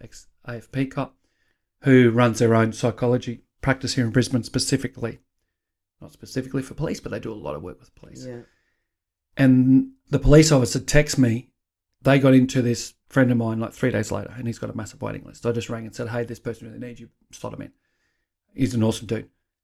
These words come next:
Speaker 1: And they text me, this, the person, after they saw him and said, "Oh my God, I finally feel like I'm supported. I've, someone's got my back." And it was over a year ago that this
Speaker 2: Mm.
Speaker 1: incident.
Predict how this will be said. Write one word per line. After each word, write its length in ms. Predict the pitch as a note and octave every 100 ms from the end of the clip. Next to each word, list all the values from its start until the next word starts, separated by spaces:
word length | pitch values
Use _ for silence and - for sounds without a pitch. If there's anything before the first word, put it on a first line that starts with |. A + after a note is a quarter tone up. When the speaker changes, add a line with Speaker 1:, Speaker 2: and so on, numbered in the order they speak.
| _ -
Speaker 1:
And 260 | C3 B2+
they 200 | A#2 C#3+
text 320 | C#3+ - C#3 -
me, 140 | B2
this, 180 | A#2 A#2 _
the 80 | C#3
person, 560 | B2+ C3 C#3 C3+ A#2+ A#2+
after 280 | B2+ B2+ -
they 60 | B2+
saw 220 | - C3
him 140 | A#2+
and 100 | B2+
said, 260 | - B2+ A#2 _ _ _
"Oh 100 | C3+
my 140 | C3 A#2
God, 240 | B2+ A#2
I 60 | A#2
finally 340 | - C3 B2+
feel 220 | A2+ A#2+
like 180 | A#2 A#2
I'm 200 | A#2 A2
supported. 540 | - G#2 - B2 A#2+ A2+ _
I've, 180 | B2+ -
someone's 240 | D3 C3+
got 140 | - B2+
my 100 | A#2
back." 400 | B2 A#2+ G#2+ _
And 140 | C3 B2
it 140 | C3+
was 160 | - A#2
over 320 | B2 C3 B2
a 80 | A#2
year 280 | A2+ A#2+ A#2+
ago 280 | A2+ A#2
that 160 | A2+ -
this 260 | - - -
Speaker 2:
Mm. 120 | C3+
Speaker 1:
incident. 320 | - - C#3+